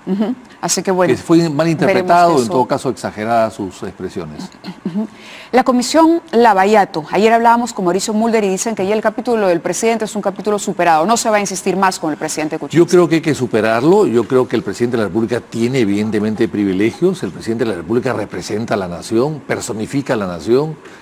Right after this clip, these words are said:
Speaker 2: eh, tiene, eh, eh, dignidad, eh, tiene, tiene una ma-, una majestad que le da el cargo.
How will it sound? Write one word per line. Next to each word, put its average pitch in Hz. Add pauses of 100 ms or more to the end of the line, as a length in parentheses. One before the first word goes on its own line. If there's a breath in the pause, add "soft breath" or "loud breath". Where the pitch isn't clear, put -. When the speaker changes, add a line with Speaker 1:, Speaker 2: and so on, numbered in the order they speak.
(200 loud breath)
Speaker 2:
eh, 98 (720 loud breath)
tiene, 123
eh, 92 (300)
eh, 92
dignidad, 107
eh, 104
tiene, 117 (380)
tiene 117
una 123
ma-, 104
una 120
majestad 104
que 110
le 98
da 98
el 104
cargo. 147